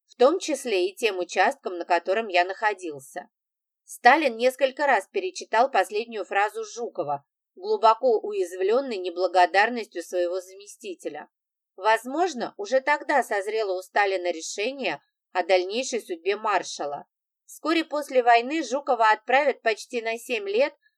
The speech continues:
командовать второразрядными военными округами. Сфабриковать дело о зазнайстве, бонапартизме при накопившихся навыках и опыте шельмования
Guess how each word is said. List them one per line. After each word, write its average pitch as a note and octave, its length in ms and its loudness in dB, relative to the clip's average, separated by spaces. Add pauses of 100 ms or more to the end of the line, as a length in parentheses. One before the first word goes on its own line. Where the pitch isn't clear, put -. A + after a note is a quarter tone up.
(140)
командовать A#3+ 600 0
второразрядными A3+ 1000 2
военными G#3+ 560 -4
округами. G#3 800 -2 (680)
Сфабриковать B3 800 4
дело A#3+ 300 4
о G#3+ 180 0
зазнайстве, G#3+ 760 -2
бонапартизме G#3+ 1000 -4 (260)
при G#3+ 160 -2
накопившихся A#3 840 0
навыках F#3+ 520 -2
и G#3+ 40 -4
опыте G3 440 -4
шельмования F#3 840 -2